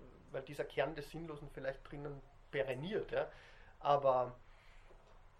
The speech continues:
ich, ich glaub, das Entscheidende an einem Gewaltdiskurs ist, sensibel dafür zu sein, dass es, dass, dass man dieser Gewalt kein, kein letztgültiges Wesen zuschreiben kann,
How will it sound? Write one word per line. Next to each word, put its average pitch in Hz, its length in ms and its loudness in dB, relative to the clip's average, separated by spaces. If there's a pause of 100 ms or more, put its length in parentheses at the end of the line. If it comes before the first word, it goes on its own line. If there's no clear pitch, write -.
(960)
ich, 202 220 -12
ich - 80 -10
glaub, 214 180 2
das 180 120 -8
Entscheidende 196 460 4
an 175 80 0
einem 156 100 -2
Gewaltdiskurs 180 800 -2
ist, 180 220 -8 (380)
sensibel 165 560 0
dafür 131 300 2
zu 131 140 -10
sein, 143 520 2
dass 143 180 -2
es, 143 180 -10 (500)
dass, 160 160 2 (140)
dass 180 140 -4
man 185 100 2
dieser 180 200 -4
Gewalt 160 320 2 (120)
kein, 165 220 0 (100)
kein 160 140 -4
letztgültiges 160 720 -6
Wesen 156 240 -6
zuschreiben 123 560 -4
kann, 147 340 -8